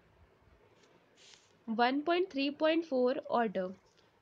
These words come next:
You have seen earlier that categories like species, genus, and families are based on the number of similar characters. Generally,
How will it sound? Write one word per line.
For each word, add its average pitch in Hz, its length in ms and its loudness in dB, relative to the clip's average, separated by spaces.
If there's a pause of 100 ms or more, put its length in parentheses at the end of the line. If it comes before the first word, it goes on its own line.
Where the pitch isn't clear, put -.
(160)
You 269 300 0
have 359 240 -2
seen 294 320 2
earlier 247 520 0
that 226 360 0
categories 330 840 0
like 269 360 0
species, 262 720 -2 (320)
genus, 262 580 0 (180)
and 302 280 2
families 240 500 -2
are 262 100 2
based 247 380 -2
on 330 120 0
the 339 100 2
number 254 360 2
of 320 120 2
similar 254 400 0
characters. 202 680 -4 (320)
Generally, 233 640 0